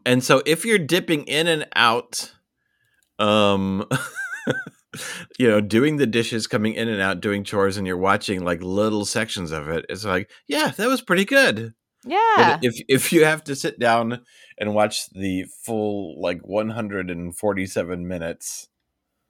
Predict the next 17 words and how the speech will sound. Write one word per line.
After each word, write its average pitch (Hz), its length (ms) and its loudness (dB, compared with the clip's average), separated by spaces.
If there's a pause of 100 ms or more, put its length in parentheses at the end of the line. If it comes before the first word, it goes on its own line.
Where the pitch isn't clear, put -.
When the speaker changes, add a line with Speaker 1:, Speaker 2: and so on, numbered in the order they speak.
(120)
Speaker 1:
or 240 140 0
Speaker 2:
It's - 80 -2
Speaker 1:
no, - 60 2
Speaker 2:
too 349 80 8
Speaker 1:
no, 349 60 6
Speaker 2:
many 285 240 8
Speaker 1:
it's, 208 120 2
Speaker 2:
minutes. - 500 -6
Speaker 1:
it's 135 160 -2
an, 135 180 -2
it's 151 160 2
an 156 120 -2
hour 143 300 6
forty-seven, 90 680 0
hour 110 240 4
forty-seven, 78 680 -8
yeah. 85 300 -8